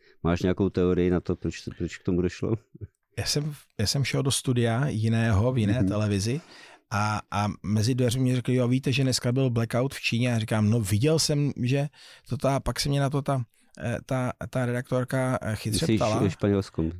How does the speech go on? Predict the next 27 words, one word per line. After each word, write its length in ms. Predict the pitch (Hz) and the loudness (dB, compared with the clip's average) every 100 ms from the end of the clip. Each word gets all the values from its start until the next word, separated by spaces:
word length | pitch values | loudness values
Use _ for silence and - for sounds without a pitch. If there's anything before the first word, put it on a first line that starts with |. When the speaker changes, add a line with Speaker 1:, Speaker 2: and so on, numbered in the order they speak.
| - | -2
Speaker 2:
Myslím 320 | 127 123 165 | -2 0 0
Španělsko. 420 | 165 127 131 127 107 | 0 0 0 0 0
Speaker 1:
Ty 60 | |
jsi 60 | 107 | 0
říkal 160 | 101 87 | 0 -2
Čínu, 260 | - 160 | 0 0
no, 100 | 151 | 2
Speaker 2:
Ne, 120 | 143 147 | 2 2
Speaker 1:
pardon. 140 | 139 | 2
Speaker 2:
ne, 100 | 139 | 2
ne, 120 | 131 127 | 2 0
tak 160 | 120 | 0
se 100 | - | 0
omlouvám, 260 | 127 127 120 | 2 2 2
samozřejmě 360 | 123 113 117 | 2 2 2
Španělsko, 440 | 107 - 123 131 147 | 0 0 0 2 2
ale 80 | 147 | 4
ono 160 | 170 | 2
to 80 | 175 | 2
nebylo 180 | 170 175 | 2 2
Speaker 1:
Mhm. 80 | 170 | 2
Speaker 2:
Španělsko, 400 | 107 156 - 139 | 2 2 2 2
Iberijský 420 | 135 139 131 - | 2 2 0 -2
Speaker 1:
Mhm. 60 | |
Speaker 2:
poloostrov 420 | 90 131 123 104 107 | 0 0 2 2 2
Speaker 1:
No, 60 | |
jasně. 240 | 92 - | 0 -4